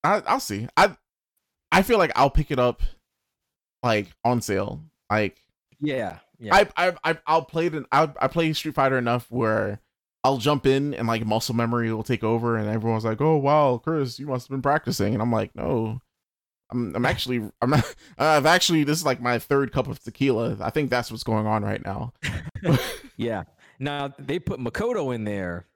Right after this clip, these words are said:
Speaker 2: then that's, that's gonna be it.
Speaker 1: I
Speaker 2: An
Speaker 1: think at
Speaker 2: instant
Speaker 1: this point
Speaker 2: purchase.
Speaker 1: they'll, I, I feel like they have to add Makoto. Well,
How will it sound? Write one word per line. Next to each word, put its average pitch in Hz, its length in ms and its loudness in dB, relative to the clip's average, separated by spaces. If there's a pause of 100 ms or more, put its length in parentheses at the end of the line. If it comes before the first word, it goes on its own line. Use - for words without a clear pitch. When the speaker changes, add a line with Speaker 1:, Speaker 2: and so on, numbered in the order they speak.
(280)
Speaker 2:
then 107 200 -6
that's, 110 280 -8
that's 110 220 -6
gonna 92 180 -8
be 80 200 -10
it. - 160 -8
Speaker 1:
I 339 120 4
Speaker 2:
An - 60 -8
Speaker 1:
think 494 180 -2
at - 60 0
Speaker 2:
instant - 60 -8
Speaker 1:
this 339 140 -4
point 285 180 0
Speaker 2:
purchase. 247 180 0 (100)
Speaker 1:
they'll, 165 80 4
I, 180 120 2 (100)
I 170 60 0
feel 277 140 0
like 170 120 0
they 143 120 -2
have 117 380 -2
to 98 300 -2 (160)
add 104 200 0
Makoto. - 220 -6
Well, 240 220 4